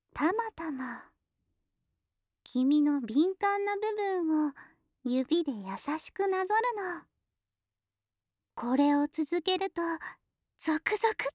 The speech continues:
てする快感が体に溜まっていくよ。少しならいいけど、やりすぎは注意だからね。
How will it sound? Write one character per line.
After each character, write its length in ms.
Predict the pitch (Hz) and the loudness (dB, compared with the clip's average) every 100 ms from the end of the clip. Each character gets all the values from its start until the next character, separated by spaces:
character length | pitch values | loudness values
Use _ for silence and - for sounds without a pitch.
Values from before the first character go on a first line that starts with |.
| _ | _
て 120 | 571 | 2
す 140 | - 427 | 4 2
る 120 | 415 | 2
快 220 | 403 392 | 2 2
感 220 | - 381 | 2 2
が 140 | 381 381 | 0 -2
体 400 | 330 349 392 403 | 0 2 4 2
に 100 | 427 | 0
溜 160 | 392 | 0
ま 140 | 381 415 | 0 0
っ 20 | |
て 220 | - 453 | 0 -2
い 40 | 440 | 0
く 60 | |
よ。 80 | 453 440 480 554 698 - - _ _ _ _ _ _ _ _ _ _ _ _ | -2 2 2 2 -2 -12 -20 _ _ _ _ _ _ _ _ _ _ _ _
少 340 | - - - | -16 -6 -4
し 160 | 554 523 | -2 2
な 120 | 453 | 4
ら 140 | 294 262 | 4 4
い 160 | 277 | 0
い 40 | 311 | 0
け 140 | 240 | -4
ど、 400 | 233 254 262 240 - - _ _ - | -6 -4 -4 -6 -10 -20 _ _ -4
や 180 | 208 220 | 0 4
り 140 | 302 | 2
す 180 | - 392 | 2 0
ぎ 160 | 349 349 | 2 4
は 160 | 330 | 2
注 300 | 320 - 392 | 2 2 4
意 100 | 381 | 4
だ 100 | 262 | 0
か 140 | - 220 | -6 -8
ら 140 | 202 | -2
ね。 100 | 269 | 2